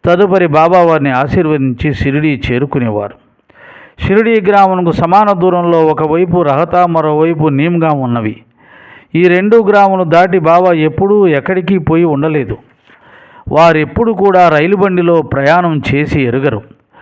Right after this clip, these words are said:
రైలు బండిని కనీసం చూచి కూడా ఉండలేదు. కానీ సర్వజ్ఞుడైన బాబాకు బండ్ల రాకపోకలు ఖచ్చితంగా తెలుస్తూ ఉండేవి. బాబా వద్ద సెలవు పుచ్చుకొని, వారి ఆజ్ఞానుసారం ప్రయాణం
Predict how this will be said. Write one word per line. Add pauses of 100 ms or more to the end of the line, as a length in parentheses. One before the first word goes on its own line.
(400)
రైలు
బండిని
కనీసం
చూచి
కూడా
ఉండలేదు. (680)
కానీ
సర్వజ్ఞుడైన
బాబాకు
బండ్ల
రాకపోకలు
ఖచ్చితంగా
తెలుస్తూ
ఉండేవి. (760)
బాబా
వద్ద
సెలవు
పుచ్చుకొని,
వారి
ఆజ్ఞానుసారం
ప్రయాణం